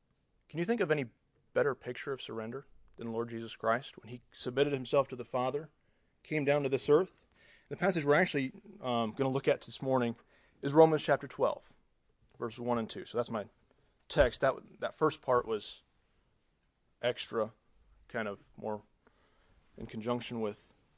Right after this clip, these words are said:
the old rugged cross. It's a good example to look at as we look at Romans chapter twelve. We'll read the first two verses here for now.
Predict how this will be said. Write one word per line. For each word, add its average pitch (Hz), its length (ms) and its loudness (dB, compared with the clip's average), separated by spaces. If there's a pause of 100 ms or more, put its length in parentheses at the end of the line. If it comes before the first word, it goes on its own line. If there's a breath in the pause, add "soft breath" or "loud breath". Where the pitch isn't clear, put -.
(160)
the 117 60 -8
old 113 140 -2
rugged 107 260 -4
cross. 101 500 -10 (4000)
It's - 100 -18
a - 20 -14
good 135 140 2
example 131 340 2
to 117 60 2
look 127 320 2
at 107 220 -2 (2000)
as 160 220 10
we 151 60 8
look 147 180 6
at 127 80 0
Romans 139 280 2
chapter 139 280 -4
twelve. - 500 -4 (2000)
We'll 117 80 -4
read 120 160 2
the 113 40 -8
first 127 240 0
two 135 140 -4
verses 123 460 2
here 117 200 -2
for - 140 -12
now. 120 300 -4